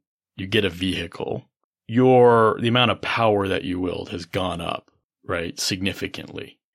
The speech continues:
And you'll, you'll say, "Oh, now I'm free. I'm free to leave home whenever I want. I can go wherever I want. I've got this freedom, and it's great."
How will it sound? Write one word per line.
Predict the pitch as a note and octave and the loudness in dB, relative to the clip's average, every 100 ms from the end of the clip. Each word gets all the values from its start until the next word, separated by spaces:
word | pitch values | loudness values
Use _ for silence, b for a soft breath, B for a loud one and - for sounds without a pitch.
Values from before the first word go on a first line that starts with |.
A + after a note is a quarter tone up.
| _ _ | _ _
And | - A2+ | -4 2
you'll, | A2+ G#2+ - | 6 6 4
you'll | - A2+ G#2 | -2 -2 0
say, | - D#3 A#2+ G#2+ | 2 4 4 4
"Oh, | A#2+ A#2 | 2 2
now | A2+ A2+ G#2 | 2 2 2
I'm | G2 | 0
free. | F2 - A#2 G2+ F2+ | -4 -4 -2 0 -2
I'm | - G2+ | -4 -8
free | - A2 G#2 | -4 -2 -2
to | G2 | -2
leave | F#2+ F#2+ | -2 -4
home | - C3+ C3 | 2 4 4
whenever | B2 B2 A#2+ | 4 4 4
I | A#2 | 4
want. | A2+ A2 G#2+ G#2+ G2+ - | 2 0 0 0 -2 -6
I | G2 | -8
can | F#2 - | -8 -4
go | A2+ A#2+ | 4 6
wherever | A#2+ A#2 A2+ | 6 6 4
I | G#2+ | 2
want. | G#2 G#2+ B1+ | 2 0 -2
I've | G2 | -4
got | G2+ F2+ | -4 -4
this | - F#2 | -4 -8
freedom, | - - G#2+ G#2 F#2 E2+ F2+ | -8 -6 -4 -2 -2 -6 -10
and | F#2 | -10
it's | F#2 - | -10 -10
great." | - E2+ B1+ | -6 -4 -6